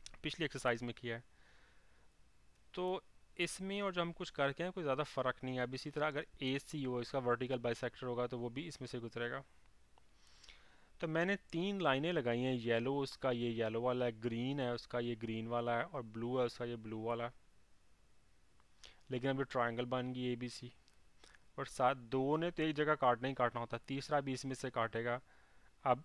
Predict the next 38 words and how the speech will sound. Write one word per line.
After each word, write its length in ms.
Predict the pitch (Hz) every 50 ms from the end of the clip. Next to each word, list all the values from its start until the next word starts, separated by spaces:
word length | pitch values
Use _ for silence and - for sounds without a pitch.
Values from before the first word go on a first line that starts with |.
| - -
इसके 260 | 202 165 - - 180
बारे 220 | 165 135 135 131 131
में 100 | 139 135
हम 80 | 127
बहस 240 | 117 123 120 120 -
कर 140 | - 127 117
सकते 280 | - - 120 - -
हैं 60 | 131 123
कि 60 | 127
इसमें 180 | 117 - 131
से 80 | 120 127
गुजरेगा 440 | 110 120 117 113 117 120 120 127 123
कि 100 | 120 127
नहीं 140 | 123 127 127
गुजरेगा, 360 | 123 113 117 117 120 120 127
लेकिन 260 | 123 120 120 127 117
बहरहाल 280 | 117 117 113 120 123 123
आप, 280 | 120 117 117 - -
मैं 260 | 143 131 117 110 113
बताना 340 | 113 123 - 127 127 131 143
ये 140 | 147 147 147
चाह 180 | - 135 123 123
रहा 140 | 123 123
था 160 | 120 - 139 139
कि 120 | - 135
जो 160 | 120 120 120
आपने 220 | 123 120 120 123 120
theorem 380 | - - - 123 120 123 127
sixteen 580 | 123 - - - 123 - - - 135 131 135 135
किया 240 | - 131 120 123 123
ना, 160 | 127 135 147 - - - - - - - - - - -
ये 100 | 170 185
एक 80 | 196 -
तरह 180 | - 135 143
से 100 | 147 -
उसकी 200 | 160 - - 151
extension 600 | 135 - - - - 127 117 113 110 - 117 107 107
है। 100 | 113